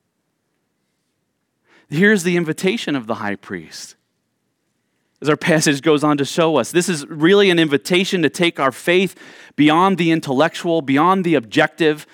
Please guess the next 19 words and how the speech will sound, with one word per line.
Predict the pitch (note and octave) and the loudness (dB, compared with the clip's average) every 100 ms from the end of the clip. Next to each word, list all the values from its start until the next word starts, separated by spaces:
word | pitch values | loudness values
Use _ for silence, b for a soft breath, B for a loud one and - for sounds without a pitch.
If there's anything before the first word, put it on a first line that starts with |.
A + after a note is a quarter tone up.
| b b | b b
in | C#3+ | -2
a | |
sense | C3+ E3 D#3 | 0 0 0
of, | D3 | 0
"I | C#3 | 0
know | D3 E3 G3 | 2 2 2
the | F3 | 0
truth, | - E3+ E3 | 0 -2 0
I | D3 | 0
know | C3+ E3 | 2 2
the | F3 | 0
facts, | E3 - C#3 C3+ - | -2 0 0 0 -2
I | B2+ | -2
know | C3+ E3 | 2 2
what | F3 | 0
Jesus | C3+ D#3+ C#3+ | -2 -4 -2
has | C#3 A2+ | -4 -4
done. | C3 B2+ B2 B B | -4 -2 -4 B B
He's | - A#2+ | -4 -4